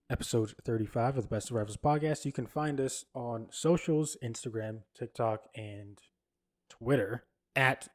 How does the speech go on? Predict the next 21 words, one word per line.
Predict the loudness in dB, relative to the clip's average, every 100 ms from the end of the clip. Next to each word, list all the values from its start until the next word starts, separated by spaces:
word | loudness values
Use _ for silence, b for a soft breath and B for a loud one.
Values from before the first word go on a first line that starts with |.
| -4
the | 0
Best | 0 0
of | -2
Rivals. | 2 2 2 0 -2 -10 _ _ _ _ -6
And | -4
you |
can | -2
find | 4 4 4
this | -2
video | 0 2 4 2 0 -4
version | -4 -4 -4
of | -8
the | -2
podcast | 0 2 2 0 -2 -10
on | -8
YouTube | -6 -4 -4 -4
at | -8 -8 -10 -14
the | -10
Best | -8 -10
of | -8
Rivals | -6 -6 -6 -8